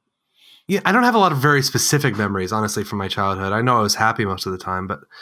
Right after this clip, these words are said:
uh, I, and even, like, catch is not, like, a specific day we did that, but I remember it being a thing we did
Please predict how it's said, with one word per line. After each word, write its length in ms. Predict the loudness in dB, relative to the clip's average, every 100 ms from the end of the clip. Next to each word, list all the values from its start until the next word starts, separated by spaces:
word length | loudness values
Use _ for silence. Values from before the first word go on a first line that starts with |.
| -20 -20 -20 _
uh, 80 | -10 -10 -18 _ -18 -18 -18 -20 _ _ _ _
I, 80 | -14 -10 -2
and 160 | 2
even, 300 | 4 4 4
like, 260 | 2 0 -6
catch 380 | 0 0 2 -2
is 140 | 0
not, 260 | 0 0 -4
like, 160 | -6
a 120 | -6
specific 520 | -8 -6 -4 -4 -4 -2
day 160 | -2
we 140 | -2 -4
did 220 | -4 0
that, 300 | 0 0 -2
but 80 | 0
I 40 |
remember 340 | 0 0 0
it 200 | -2 -6
being 200 | -4 -4
a 100 | -4
thing 300 | -4 -2 0
we 120 | -2 -2
did 440 | -2 -2 -4